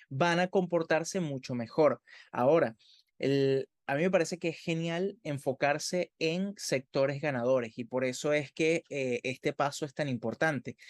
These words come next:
Si tú quieres, ah, hacer operaciones a largo, te tienes que enfocar en los sectores, en los mejores sectores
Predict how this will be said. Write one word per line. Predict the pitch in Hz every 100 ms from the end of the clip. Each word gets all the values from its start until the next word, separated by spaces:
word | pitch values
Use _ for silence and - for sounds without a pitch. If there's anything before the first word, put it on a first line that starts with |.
| - -
Si | - 127
tú | 131
quieres, | 143 151 165 170
ah, | 160 -
hacer | 143 135 170 147
operaciones | 127 123 123 131 143
a | 151
largo, | 143 143 147 175 170
te | 139
tienes | 135 147 -
que | - 156
enfocar | 170 - 147 - 143 180
en | 175
los | 135
sectores, | - 123 - 139 165 160
en | 143
los | 139 123
mejores | 131 127 - 165 185 190
sectores | - 170 - 196 147 113